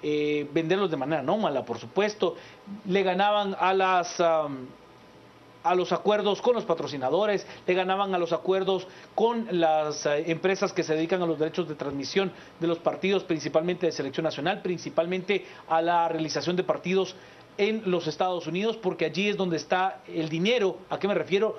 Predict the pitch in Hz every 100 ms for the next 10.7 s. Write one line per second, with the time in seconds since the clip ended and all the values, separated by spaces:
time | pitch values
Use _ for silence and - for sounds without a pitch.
0 | - - 165 175 170 151 180 196 214 196
1 | - - - - - - 147 143 139 147
2 | 151 160 143 175 220 202 160 - 196 196
3 | - 190 185 175 165 - - - - -
4 | 180 160 165 170 - 165 175 254 226 156
5 | 151 143 156 202 208 - - - - -
6 | 156 - 139 185 190 180 170 170 175 180
7 | 180 185 - - - - - 147 143 151
8 | 170 170 151 175 175 151 156 165 165 165
9 | 180 - 147 139 143 190 190 170 - 190
10 | 190 165 170 170 170 165 175